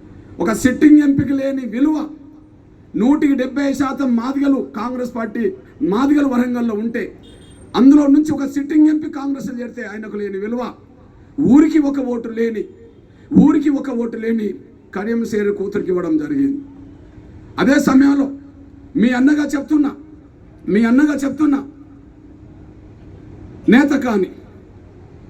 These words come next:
బీఆర్ఎస్లో ప్రజాస్వామ్యం లేదు, నియంతృత్వం ఉన్నది, కుటుంబ పాలన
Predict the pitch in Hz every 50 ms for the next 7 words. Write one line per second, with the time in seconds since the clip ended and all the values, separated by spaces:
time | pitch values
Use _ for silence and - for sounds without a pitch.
0 | - - - - - - 247 277 294 285 294 285 277 285 - - 277 277 269 -
1 | - - - - - - - - - - - - - 226 262 294 302 - - 294
2 | 269 269 277 269 262 269 277 294 277 - - - - - - - - - - -
3 | 170 220 269 302 294 - 302 262 - 285 277 262 - 302 294 269 - - - -
4 | - - - - - 220 - 302 302 294 294 294 285 285 294 277